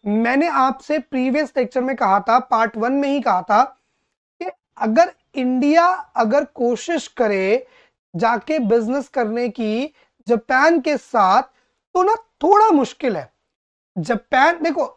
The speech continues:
समझना, मतलब मैं कोई सामान ले जा करके कोशिश कर रहा हूँ इंडिया में बेचने का, सॉरी, मैं कोई इंडियन के तौर पे सामान लेके जाके कोशिश कर रहा हूँ जापान में बेचने का, then it will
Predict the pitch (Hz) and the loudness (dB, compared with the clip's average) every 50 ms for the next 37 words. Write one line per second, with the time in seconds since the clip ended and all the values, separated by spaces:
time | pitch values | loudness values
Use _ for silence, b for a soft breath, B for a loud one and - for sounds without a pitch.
0 | - - 285 294 330 339 269 285 202 185 - - 220 220 269 311 330 359 349 285 | -4 -2 0 2 2 0 0 -2 -6 -8 -8 -6 -4 -2 -2 0 0 0 0 -2
1 | 220 202 202 214 240 302 359 - - 370 359 339 - - 294 254 269 285 302 294 | -2 0 0 2 2 2 2 0 -2 -2 -2 -2 -2 -2 -2 -2 -2 -2 -2 -4
2 | 277 262 220 262 269 254 262 277 240 240 294 - - 262 247 - 330 302 - - | -4 -2 0 0 0 0 -2 -6 -6 -6 -8 -6 -6 -6 -6 -6 -8 -8 -8 -6
3 | 254 240 269 302 311 262 247 233 233 269 262 254 269 233 214 202 - - 214 214 | -6 -4 -4 -6 -6 -6 -6 -4 -4 -4 -4 -4 -4 -2 -2 -4 -4 -6 -8 -8
4 | 208 - 220 262 - - _ - 294 277 233 - - _ _ _ _ _ - 220 | -4 0 0 0 0 -2 _ -2 -2 -2 -2 -2 -8 _ _ _ _ _ -6 -2
5 | 240 269 311 269 - 320 311 320 269 254 247 240 254 277 277 269 269 294 240 269 | -2 0 0 0 -2 -2 -2 -2 -4 -4 -4 -4 -4 -4 -4 -4 -4 -4 -2 -2
6 | 240 233 220 285 262 - 247 226 220 240 269 277 262 240 208 285 262 247 233 233 | -2 -2 -2 -4 -8 -6 -6 -4 -4 -4 -4 -4 -4 -6 -6 -4 -4 -2 -4 -4
7 | 202 - 262 220 - 233 208 240 262 - - 233 208 240 262 208 220 202 - 226 | -4 -6 -8 -6 -4 -4 -4 -6 -8 -8 -8 -6 -4 -4 -4 -4 -4 -4 -4 -2
8 | 233 262 277 285 240 220 202 - - 240 226 208 254 294 320 B B B B B | -2 -2 -2 -2 -2 -2 -4 -4 -6 -8 -4 0 0 -2 -2 B B B B B
9 | B B - 220 294 330 339 - - 277 320 - - 277 208 180 185 226 262 311 | B B -4 -2 -2 -2 -2 -4 -6 -8 -6 -4 -4 -4 -4 -2 -2 -2 0 0
10 | 339 | 0